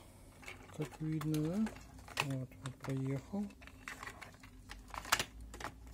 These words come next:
Так же само может заехать второй. Есть еще вот здесь место наверху. Вот площадка есть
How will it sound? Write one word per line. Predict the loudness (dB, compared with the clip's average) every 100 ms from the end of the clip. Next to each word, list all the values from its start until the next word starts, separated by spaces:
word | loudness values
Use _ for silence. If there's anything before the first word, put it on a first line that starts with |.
| -2 -2 -4 -10 -8 -8 -8 -8 -8 -6 4
Так | 4 6
же | 2
само | 2 6 8 8
может | 6 4 2 6
заехать | 6 8 4 2 -4 -4
второй. | 4 4 6 4 4 4 -2 -10 -14 -12 -10 -10 -10 -14 -16 -16 -16 -16 -8
Есть | 6 8 10 6 -2
еще | -2 0
вот | 4 4
здесь | 2 -2 0 0 -2 -2
место | -2 -2 -4 -6
наверху. | -2 0 0 -2 -4 -2 0 -2 -10 -10 -10 -10 -10 -12 -12 -14 -14 -4
Вот | 2 2 0 -4 -12 -12 -12 -12 -14 -2
площадка | 2 2 2 0 2 2 0 2
есть | 2 0 -4 -10